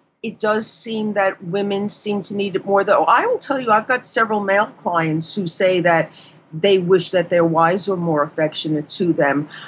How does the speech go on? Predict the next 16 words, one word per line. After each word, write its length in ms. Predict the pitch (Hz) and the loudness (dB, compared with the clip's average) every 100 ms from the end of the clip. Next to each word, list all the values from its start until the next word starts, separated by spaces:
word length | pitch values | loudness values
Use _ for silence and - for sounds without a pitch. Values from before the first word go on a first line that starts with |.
| - - | -20 0
Um, 600 | 202 202 202 202 202 208 - _ _ _ _ _ | 6 8 8 6 2 -8 -12 _ _ _ _ _
maybe 640 | 220 247 269 381 440 415 381 | -4 0 0 0 -2 -4 -2
it's 220 | 294 294 - | -4 -6 -6
because, 460 | 277 - 262 247 | -6 0 0 2
by 260 | 220 202 208 | 2 2 2
and 200 | 214 208 | 0 0
large, 600 | 196 196 202 185 - - _ | 2 2 2 -4 -18 -20 _
you 180 | 214 202 | -10 -4
know, 360 | 185 180 185 - | 0 2 0 -2
women 400 | 175 208 202 202 - | -4 -2 -2 -2 0
are, 480 | 175 175 170 170 - _ _ _ _ - | 2 4 4 2 -2 _ _ _ _ 0
um, 440 | 165 165 165 165 - - - | 2 2 0 -6 -10 -8 0
allowed 800 | 196 190 185 180 190 196 190 175 | 2 2 2 2 2 0 -2 -4
when 180 | 190 180 | -4 -4
they're 200 | 185 175 | -4 -4
being 500 | 185 185 185 190 | -4 -8 -10 -12